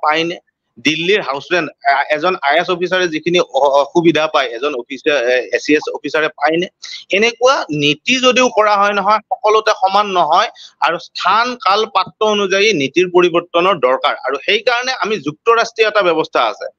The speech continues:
নহ'লেতো কেন্দ্ৰীয় চৰকাৰৰ সকলো নীতি নো-, এশ শতাংশই পা-, পালন কৰে। আৰু মই সেইটো কথা আকৌ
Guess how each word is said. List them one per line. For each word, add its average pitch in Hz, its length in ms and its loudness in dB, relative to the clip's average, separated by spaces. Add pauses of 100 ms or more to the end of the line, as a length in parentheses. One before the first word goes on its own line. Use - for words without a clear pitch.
(320)
নহ'লেতো 202 500 2
কেন্দ্ৰীয় 226 440 0
চৰকাৰৰ 240 340 2
সকলো 240 360 -2
নীতি 247 220 -4
নো-, 247 240 2
এশ 190 160 -4
শতাংশই 233 540 0
পা-, 196 320 0
পালন 196 200 2
কৰে। 180 160 2
আৰু 160 220 -2
মই 214 200 0
সেইটো 196 300 -4
কথা 269 200 2 (180)
আকৌ 202 220 0